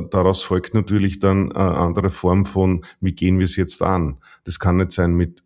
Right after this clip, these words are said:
äh, irgendwelchen Entscheidungen, sondern das kann sein mit Fragen, das kann sein mit Experimenten, s-, um damit, mit echten Experimenten, um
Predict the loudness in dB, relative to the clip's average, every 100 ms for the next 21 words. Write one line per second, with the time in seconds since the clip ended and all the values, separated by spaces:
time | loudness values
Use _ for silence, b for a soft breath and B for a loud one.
0 | -2 -2 2 2 2 0 0 -2 -2 -4
1 | 0 2 2 0 0 0 -2 -4 -4 -2
2 | -2 -2 -4 -6 -6 -4 -2 -2 -2 -4
3 | -2 0 0 0 -4 -4 -2 0 2 0
4 | -4 -2 -2 B B B -16 -2 2 2
5 | 0 -2 0 2 0 -2 -4 -2 -2 -2
6 | -2 -2 -2 -4 -4 -2 -2 -4 -8 -4
7 | -2 -2